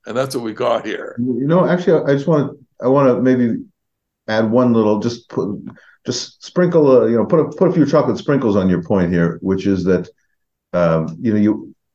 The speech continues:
Speaker 2: religion is, is gonna have to, to also be able to hold your hand. And yet, this passage does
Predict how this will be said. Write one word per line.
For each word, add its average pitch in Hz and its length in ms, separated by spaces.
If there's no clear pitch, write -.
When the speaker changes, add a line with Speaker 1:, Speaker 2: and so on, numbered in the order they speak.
Speaker 2:
religion 131 580
is, 104 180
is 98 180
gonna 107 220
have 117 240
to, 92 360
to 90 460
also 113 240
be 95 380
able 104 200
to 92 60
hold 92 240
your 85 120
hand. 101 340
And 104 280
yet, 135 600
this 139 260
passage 190 500
does 165 360